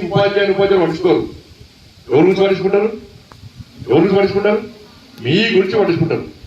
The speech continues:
వాళ్ళ పిల్లలకు ర్యాంక్స్ వస్తే వాళ్ళు సంతోషపడరు. ఎవరికి ర్యాంక్స్ కావాలో కోరుకుంటారు? "అబ్బా, నేను చదువు నేర్పిన పిల్లలకు ర్యాంక్స్ వస్తే వాళ్ళు తృప్తి పడతారు." అటువంటి గొప్ప వృత్తి ఉపాధ్యాయులు. కాబట్టి ప్రైవేట్ పాఠశాలకు,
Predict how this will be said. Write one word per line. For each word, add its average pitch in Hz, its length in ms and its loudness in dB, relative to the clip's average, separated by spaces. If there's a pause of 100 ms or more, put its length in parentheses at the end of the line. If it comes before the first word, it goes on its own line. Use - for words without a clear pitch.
(220)
వాళ్ళ 180 320 2
పిల్లలకు 202 520 2
ర్యాంక్స్ 196 440 0
వస్తే 208 220 0
వాళ్ళు 202 280 2
సంతోషపడరు. 180 680 0 (520)
ఎవరికి 196 360 2
ర్యాంక్స్ 196 400 -2
కావాలో 208 180 2
కోరుకుంటారు? 208 460 0 (1000)
"అబ్బా, 170 200 0 (420)
నేను 160 140 -2
చదువు 165 280 2
నేర్పిన 175 320 0
పిల్లలకు 165 440 2
ర్యాంక్స్ 143 440 0
వస్తే 170 160 0
వాళ్ళు 190 180 0 (120)
తృప్తి - 200 -6
పడతారు." 95 320 -6 (480)
అటువంటి 139 340 0
గొప్ప 143 200 2
వృత్తి 156 300 4
ఉపాధ్యాయులు. 120 540 0 (880)
కాబట్టి 165 340 2 (520)
ప్రైవేట్ 165 440 2 (100)
పాఠశాలకు, 170 600 0